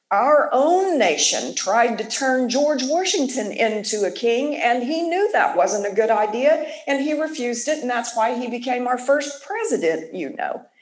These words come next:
But, uh, Samuel stood before the people, and he said, "Now, your taxes are gonna go up, and he's gonna take all your best and brightest to serve him,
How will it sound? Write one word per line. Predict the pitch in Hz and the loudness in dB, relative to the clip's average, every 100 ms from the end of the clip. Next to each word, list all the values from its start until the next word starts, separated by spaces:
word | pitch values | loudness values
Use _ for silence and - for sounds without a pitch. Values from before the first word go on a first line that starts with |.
| _ - - - _ _ _ _ - | _ -20 -20 -20 _ _ _ _ -2
But, | 247 240 240 - - - - _ - | 4 6 4 0 -6 -14 -20 _ -4
uh, | 226 - 147 - - - | 2 4 4 0 -6 -10
Samuel | - 285 285 320 330 311 | -4 2 2 2 2 0
stood | - 285 277 | -2 0 2
before | 277 277 262 277 | 2 0 0 2
the | 277 | 0
people, | 277 254 226 226 226 | 0 0 4 4 4
and | 202 | 0
he | 233 233 | -2 -2
said, | - 220 214 214 | 2 4 4 4
"Now, | 202 196 196 190 196 - - | -2 -2 -2 -4 -8 -16 -10
your | 180 | -8
taxes | 180 - - - 220 | -8 -10 -8 -6 -4
are | 247 | -4
gonna | 247 254 | -2 -2
go | 247 254 262 | 0 0 0
up, | 262 - - - _ _ _ - - - - | 0 -2 -6 -16 _ _ _ -20 -20 -8 0
and | 208 214 208 202 196 185 | 4 4 4 4 0 -2
he's | - 202 190 | -6 -4 -4
gonna | - 190 175 165 - - | -4 -2 -2 -4 -8 -10
take | 226 196 196 | -2 -2 0
all | 180 196 190 | 2 2 0
your | 185 | -2
best | 170 196 208 214 - | -2 0 0 0 -4
and | 175 165 | -8 -8
brightest | 165 208 254 285 285 - - | -2 0 2 0 -4 -8 -8
to | - | -8
serve | - - 190 233 277 | -10 -2 0 2 2
him, | 277 302 302 330 | 0 0 0 0